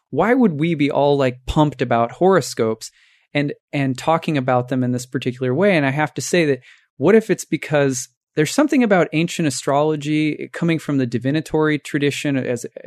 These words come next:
a, a kind of a, the roots of Hellenistic astrology ha-, has an astral omen divination behind it. Those re-, those traditions required basically blood sacrifice.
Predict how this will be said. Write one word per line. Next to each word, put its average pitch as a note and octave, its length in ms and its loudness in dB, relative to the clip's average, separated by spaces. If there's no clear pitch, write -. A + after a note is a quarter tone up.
a, C3 200 -6
a B2+ 60 -6
kind C#3 160 -4
of A#2+ 80 -4
a, A#2 120 -2
the C3 120 -2
roots D3 460 -2
of B2+ 320 -4
Hellenistic C3 500 -2
astrology C3 460 -2
ha-, B2 160 -8
has A#2+ 240 -6
an A#2+ 140 -6
astral B2+ 440 -2
omen C3 260 0
divination B2+ 500 -2
behind C3 360 -2
it. C3 120 -4
Those A#3 240 4
re-, A3+ 140 0
those G3 340 2
traditions D#3+ 540 2
required C#3+ 540 0
basically F3 380 2
blood C#3 360 0
sacrifice. A#2 920 -6